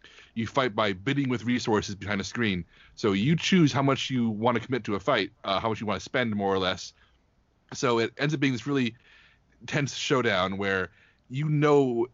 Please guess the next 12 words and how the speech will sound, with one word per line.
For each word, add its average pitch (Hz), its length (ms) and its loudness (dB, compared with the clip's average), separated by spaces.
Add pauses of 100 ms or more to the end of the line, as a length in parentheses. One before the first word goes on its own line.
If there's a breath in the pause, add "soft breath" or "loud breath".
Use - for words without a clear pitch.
(160)
very 131 320 2
well 110 460 4
that, 95 260 -2 (520)
uh, 95 280 0
you 127 160 -4
may 135 100 -2
have 117 120 0
another 117 260 0
fight 120 200 -2
around 104 140 0
the 101 60 -6
corner. 104 380 -4